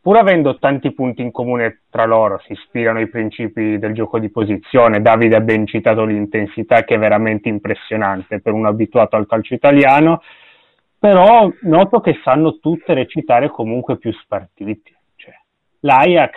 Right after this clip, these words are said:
che è una squadra che non prescinde dal, dal controllo del pallone, lo abbiamo visto contro la Juventus, ha fatto un secondo tempo di una tenuta difensiva quasi impeccabile contro,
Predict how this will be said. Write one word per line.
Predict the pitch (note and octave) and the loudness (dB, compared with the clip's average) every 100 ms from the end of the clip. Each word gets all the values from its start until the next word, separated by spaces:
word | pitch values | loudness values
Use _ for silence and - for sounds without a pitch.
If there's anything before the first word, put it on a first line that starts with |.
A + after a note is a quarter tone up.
| - | -12
che | B2+ - | -14 -10
è | |
una | B2 A#2 | -8 -8
squadra | - C3+ B2 A2+ G#2+ | -8 -2 0 0 -6
che | - A2+ | -10 -12
non | A#2 A2 | -12 -12
prescinde | B2 - - B2 A2+ A2 | -12 -12 -12 -12 -10 -8
dal, | A2 G#2+ G#2+ G2+ _ _ | -4 -4 -4 -10 _ _
dal | - B2 | -4 -2
controllo | C3 A#2+ B2 A#2+ | -2 -2 0 2
del | A#2 G#2+ | 2 0
pallone, | - A2+ A#2 A2+ G#2+ | 0 2 4 2 2
lo | G#2 | -2
abbiamo | G#2+ A#2 A#2 A2 | -2 -2 -2 -2
visto | A2+ G#2 - - G#2+ G#2 | -4 -6 -10 -4 -2 -2
contro | B2 A2+ A#2 | -6 -2 0
la | |
Juventus, | A#2+ E3 B2+ A#2+ C#3 - F#3 - | 4 4 4 2 0 0 -2 -2
ha | G3 - _ _ _ B2 | -8 -8 _ _ _ -4
fatto | - B2+ - | 2 0 2
un | B2 A2 | -2 -2
secondo | C3 - B2+ C3+ D#3 | -4 -2 0 0 0
tempo | A#2 A2+ C#3+ - D#3+ | 2 2 0 0 -2
di | B2 | 0
una | A#2 G#2 | -2 -4
tenuta | - A2+ G#2+ G#2+ | -4 -4 -4 -4
difensiva | G#2+ - C3 A#2+ - A2+ C3 D3 G#2 F#2+ - | -4 -4 -4 -6 -8 -6 0 2 2 -2 -2
quasi | B2+ A2+ | -2 0
impeccabile | A#2 A2 A#2 - C3 C3 A2 G2+ F#2+ | -4 -6 -14 -2 2 2 0 -6 -8
contro, | - G#2+ G2+ - G#2+ G2 F#2+ | -8 -8 -8 -6 -6 -6 -8